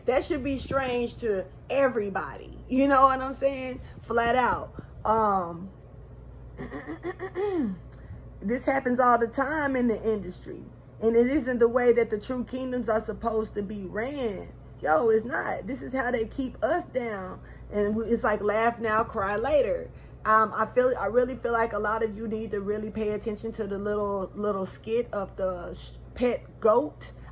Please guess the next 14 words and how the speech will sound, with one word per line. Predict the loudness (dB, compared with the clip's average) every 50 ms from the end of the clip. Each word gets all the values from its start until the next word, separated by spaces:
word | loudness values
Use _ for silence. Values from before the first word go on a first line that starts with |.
| -4 0
I | 2 4 4 4 4 0 -2
pet | -4 -4 -4 -4 -4 -4 -2
goat, | 2 2 2 2 2 -2 -6 -8 -2
whether | 0 0 2 2 2 0 0
it's | -2 -6 -8 -8 -12 -16 -16 -16 -16 -16 -16 -16 -16 -14 -10
one, | -8 -6 -4 -4 -4 -4 -6
two, | -6 -4 -2 -2
or | 0 0 0 2 2 0
three, | 0 -2 -4 -4 -4 -4 -4 -4
or | -6 -6 -8 -8 -6
two | -6 -4 -2 -2
or | -2 -4 -4 -2
three, | -2 -2 0 -2 -4 -4 -4
or | -4 -4 -4 -6